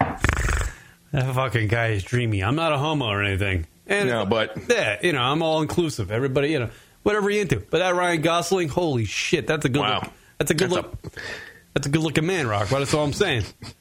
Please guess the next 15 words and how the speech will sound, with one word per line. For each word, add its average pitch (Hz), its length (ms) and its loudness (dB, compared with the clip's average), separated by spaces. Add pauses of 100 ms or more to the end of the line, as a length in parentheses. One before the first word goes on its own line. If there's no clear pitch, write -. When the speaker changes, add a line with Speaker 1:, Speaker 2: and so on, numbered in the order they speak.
(240)
Speaker 1:
<laughs> - 80 0 (1160)
Uh, 165 240 2
Jussie 185 380 -2
Smollett, 208 440 0
number 160 200 0
one. 170 260 0
Kevin 156 260 -2
Hart, 156 160 -2
number 127 200 -2
two. 147 300 0
Speaker 2:
Wow. - 840 -2
Speaker 1:
Number 170 180 0
three, 196 300 0
Lori 175 280 0
Loughlin. 156 580 -2